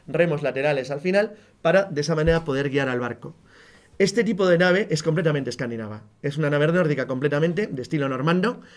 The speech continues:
que son las que se imponen en Castilla a finales del siglo doce. Esto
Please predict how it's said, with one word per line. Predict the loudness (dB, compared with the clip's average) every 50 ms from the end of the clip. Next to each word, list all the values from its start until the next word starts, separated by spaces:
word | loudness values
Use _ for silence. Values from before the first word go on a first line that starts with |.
| -20 -10 _
que | -4 -2
son | 0 2 2 4
las | 2 2 2
que | 0 0 0
se | 2 2
imponen | 0 0 2 2 2 2 2 -2
en | -4 -6 -6
Castilla | -8 -6 -4 -2 0 0 0 -2 -4 -6
a | -8
finales | -6 -4 -2 -2 -2 -4
del | -4 -6
siglo | -6 -6 -6 -6
doce. | -8 -10 -12 -16 -18 -20 -20 -20 _ _ _ _ _ -20 -20 -20 -20 _ _ _ 2
Esto | 2 2 2 4 4 4 4 4 0 -14